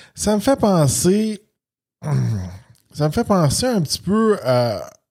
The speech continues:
à les Cadillac V, euh, chez, chez, chez Cadillac.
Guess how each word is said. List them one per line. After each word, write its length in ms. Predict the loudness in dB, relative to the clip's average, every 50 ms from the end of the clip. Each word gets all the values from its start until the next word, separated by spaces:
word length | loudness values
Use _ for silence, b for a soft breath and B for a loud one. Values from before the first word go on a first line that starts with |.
| _ _ _ _ _ _ _ _ _ _ _
à 100 | -4 -2
les 160 | 0 0 0
Cadillac 480 | 0 0 0 0 2 0 0 2 2 0
V, 420 | -2 -2 0 0 0 0 -2 -8 -14 _ _ _ _ _ _ _ _ _ _ _ _ _ -20 -16
euh, 320 | -10 -8 -6 -6 -6 -8 -10 -14 -12
chez, 280 | -8 -6 -2 -2 -2 -2
chez, 200 | 0 -2 -2 -2
chez 140 | -2 -2 0
Cadillac. 480 | 0 0 0 0 -4 -6 -6 -8 -14